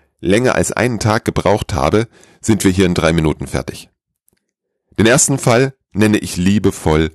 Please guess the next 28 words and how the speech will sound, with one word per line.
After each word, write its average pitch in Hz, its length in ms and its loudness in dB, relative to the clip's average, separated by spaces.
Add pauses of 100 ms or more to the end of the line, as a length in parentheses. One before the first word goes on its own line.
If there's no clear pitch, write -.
(260)
das - 220 -2
Support-Ping-Pong. - 960 -6 (600)
Fruchtloses 110 920 0
Hin 123 420 0
und 82 280 -2
Her, 107 320 2 (440)
um 95 100 2
mal 95 260 2
zusammenzufinden 104 960 -2 (220)
und 113 160 0
das 117 120 0
Problem 90 640 0 (140)
richtig 92 340 -2
zu - 120 -2
analysieren. 78 640 -4 (1300)
Aus 110 180 2
Unternehmenssicht 98 1000 0 (340)
habe 95 140 0
ich 95 100 0
auf - 100 0
der - 200 -2
einen 95 220 0
Seite 107 480 -2 (540)
eine 85 200 0
kurze - 500 -2
Unterbrechung 120 540 -4
der 120 140 -2
Arbeit, 120 480 -4